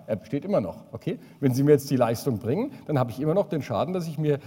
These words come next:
den Gegenstand, den ich jetzt möglicherweise dann zweimal habe, ähm, woanders besorgt habe. Also ist das ein endgültig eingetretener Schaden und das ist nach meiner Lesart dann eben Schadenersatz neben der Leistung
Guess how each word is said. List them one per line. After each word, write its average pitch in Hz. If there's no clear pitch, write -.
den 120
Gegenstand, 147
den 120
ich -
jetzt -
möglicherweise 117
dann 90
zweimal 156
habe, 175
ähm, 135
woanders 127
besorgt 123
habe. -
Also 117
ist 208
das 208
ein 113
endgültig 143
eingetretener 127
Schaden 110
und 113
das 104
ist -
nach -
meiner 80
Lesart 170
dann 127
eben 165
Schadenersatz 113
neben 110
der 131
Leistung 151